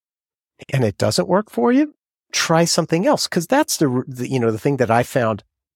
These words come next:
um, was most important, Melissa, is something that might work for me may not work for you,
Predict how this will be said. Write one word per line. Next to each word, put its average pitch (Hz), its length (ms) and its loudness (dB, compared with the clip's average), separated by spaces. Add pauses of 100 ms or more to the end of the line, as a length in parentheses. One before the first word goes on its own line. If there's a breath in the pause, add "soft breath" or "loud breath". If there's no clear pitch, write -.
(260)
um, 107 480 0
was 120 240 -4
most 127 340 0
important, 113 520 -4
Melissa, 107 340 -2
is 107 140 -6 (420)
something 330 420 0
that 330 160 0
might 123 200 0
work 123 260 -2
for 113 200 -4
me 120 280 -2 (540)
may 143 160 2
not 151 220 2
work 123 240 -2
for 113 120 -6
you, 95 360 -8